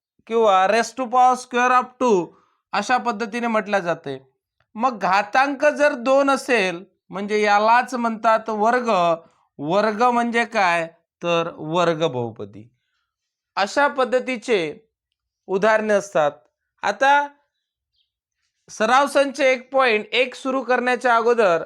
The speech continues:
आपण या समीकरणाचे सामान्य रूप असतात. मग सामान्य रूप काय असतात,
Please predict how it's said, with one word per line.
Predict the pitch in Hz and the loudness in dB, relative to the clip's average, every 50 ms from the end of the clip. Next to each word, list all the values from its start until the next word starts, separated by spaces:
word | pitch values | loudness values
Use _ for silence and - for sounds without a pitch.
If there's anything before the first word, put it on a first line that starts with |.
| - _ - | -6 _ -2
आपण | 180 202 202 208 233 202 185 175 170 160 - _ _ _ _ _ _ _ _ _ _ _ - | -2 -2 0 0 0 2 2 2 0 -4 -8 _ _ _ _ _ _ _ _ _ _ _ 0
या | 247 285 285 | 2 2 2
समीकरणाचे | - - 262 247 254 277 269 262 277 277 262 277 277 277 285 311 311 - | 0 0 0 0 0 0 0 0 0 0 0 0 -2 -2 -2 -4 -6 -6
सामान्य | - - 294 254 254 269 285 311 320 311 320 320 302 | -4 0 2 2 2 2 2 0 0 2 2 2 4
रूप | 294 277 226 226 220 | 2 2 2 0 0
असतात. | 190 - - 170 160 156 175 | 0 0 0 0 0 0 -2
मग | 202 226 226 | -6 -8 -8
सामान्य | - - 220 214 240 262 294 302 302 302 302 | -4 0 0 2 2 2 2 0 2 2 2
रूप | 294 311 294 - - | 2 0 0 -2 -2
काय | 285 285 285 269 | 0 0 2 0
असतात, | 254 - - 233 214 202 202 | 0 -2 0 0 0 0 0